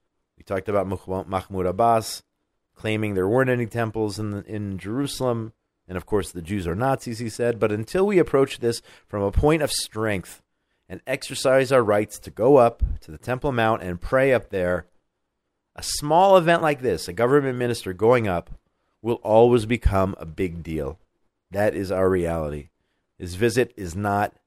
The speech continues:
news. But yes, it is news. It has become news. And in some cases, top story. All over the world just because a Jew decides to go visit the holy site in all of Judaism.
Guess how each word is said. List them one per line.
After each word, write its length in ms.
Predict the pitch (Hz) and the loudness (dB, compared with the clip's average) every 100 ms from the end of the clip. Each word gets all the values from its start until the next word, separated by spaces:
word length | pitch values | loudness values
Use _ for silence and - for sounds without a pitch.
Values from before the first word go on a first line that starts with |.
| _ | _
news. 560 | 92 95 90 87 - - _ _ _ _ _ _ _ _ _ | -6 -2 -2 -2 -8 -12 _ _ _ _ _ _ _ _ _
But 260 | 87 85 - _ _ - | -6 -4 -6 _ _ -2
yes, 460 | 92 87 - - - | 0 0 -4 -14 -6
it 120 | 104 | 0
is 220 | 98 85 | 2 2
news. 320 | 87 76 71 | -2 -2 -4
It 80 | 82 | -6
has 140 | 85 80 | -6 -6
become 360 | 90 113 107 | -2 0 0
news. 460 | 107 92 90 - - _ _ _ - | 0 0 -2 -6 -14 _ _ _ -10
And 320 | 95 90 87 - | -8 -6 -10 -12
in 120 | 104 | -2
some 200 | 135 135 | 0 2
cases, 400 | 135 123 117 110 | 2 0 0 -4
top 260 | 131 123 - | 2 4 4
story. 540 | - 147 113 92 90 - _ _ _ _ _ _ _ - | 2 6 6 6 -2 -12 _ _ _ _ _ _ _ -4
All 200 | 98 113 | 2 4
over 180 | 113 | 4
the 120 | 117 127 | 2 4
world 500 | 147 117 101 87 - _ _ _ _ _ _ _ _ _ _ _ - | 8 8 6 2 -10 _ _ _ _ _ _ _ _ _ _ _ -8
just 200 | 110 - | -6 -2
because 240 | 104 92 | -2 -2
a 60 | 90 | -2
Jew 200 | 95 95 | -2 -2
decides 460 | 87 101 95 - | 0 2 2 0
to 80 | - | -2
go 100 | 95 | -2
visit 360 | 87 92 87 - _ _ _ _ _ | 0 0 0 -4 _ _ _ _ _
the 80 | 90 | 0
holy 280 | 104 101 95 | 4 6 4
site 340 | - 95 90 | 0 0 0
in 60 | 92 | -2
all 160 | 95 | 0
of 100 | 90 | -2
Judaism. 580 | 82 90 82 71 71 | -2 -2 -2 -4 -10